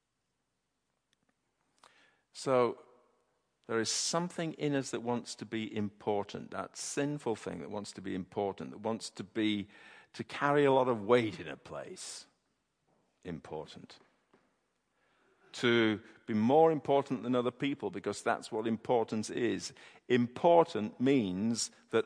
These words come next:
other people aren't quite as special as you. So you get people who want to be important in the workplace.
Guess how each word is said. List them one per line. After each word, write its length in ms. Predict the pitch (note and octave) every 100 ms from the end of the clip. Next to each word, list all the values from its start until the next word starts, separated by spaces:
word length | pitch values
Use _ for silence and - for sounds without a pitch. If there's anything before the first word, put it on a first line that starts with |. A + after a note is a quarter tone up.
| -
other 220 | D#3 D3+
people 600 | D3 A#2+ G2 - A2 G#2 -
aren't 360 | B2+ C3 B2 -
quite 440 | - C3+ G#2+ F#2+ -
as 160 | - G#2+
special 600 | - - A2 - G#2+ G2+ -
as 320 | G2 G2+ F2
you. 520 | F#2 G2 F#2+ D#2 C2 - _ _ _ _ _ _ _ _ _ _ _ _ _ _ _ _ _ _ _ _ -
So 160 | -
you 120 | G#2+
get 200 | A2+ B2+
people 220 | - A#2+ B2
who 60 |
want 220 | A#2 A2+ G#2+
to 60 |
be 200 | A2+ A#2
important 800 | A2+ G2+ - C#3+ C3+ - F2+ F2
in 140 | G#2 G2+
the 80 | G#2+
workplace. 880 | A2+ A2 - - C#2 G1+ - -